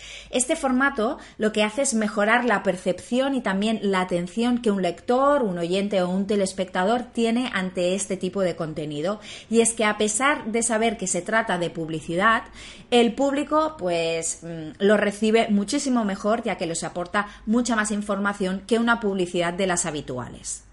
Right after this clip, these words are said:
Estoy convencida que tú misma, eh, te has dado cuenta, ¿no? Y consumes de una forma diferente un artículo, aunque sea de publicidad, aunque sea branded content, que no una página, em, con una fotografía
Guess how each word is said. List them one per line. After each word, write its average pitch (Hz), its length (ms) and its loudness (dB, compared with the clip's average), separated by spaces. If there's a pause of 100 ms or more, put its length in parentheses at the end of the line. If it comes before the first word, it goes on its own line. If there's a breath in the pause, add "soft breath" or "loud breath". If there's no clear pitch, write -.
(520 soft breath)
Estoy 233 160 4
convencida 233 720 4
que 165 420 0
tú 180 140 4
misma, 185 600 2
eh, - 220 -16
te 180 100 -4
has 160 120 -4
dado 170 240 -2
cuenta, 196 460 2
¿no? 180 200 -4
Y 233 140 -2
consumes 185 560 0
de 180 80 -4
una 208 160 -2
forma 202 320 0
diferente 170 720 -2
un 185 120 -2
artículo, 208 680 0 (180 loud breath)
aunque 180 300 -2
sea 196 280 0
de 170 120 0
publicidad, 170 760 2
aunque 170 240 -2
sea 190 240 0
branded 185 460 0
content, 214 500 0 (240 loud breath)
que 208 120 2
no 180 140 -2
una 202 240 2
página, 208 580 0 (200 loud breath)
em, 160 440 -2
con 190 200 2
una 202 160 2
fotografía 202 960 2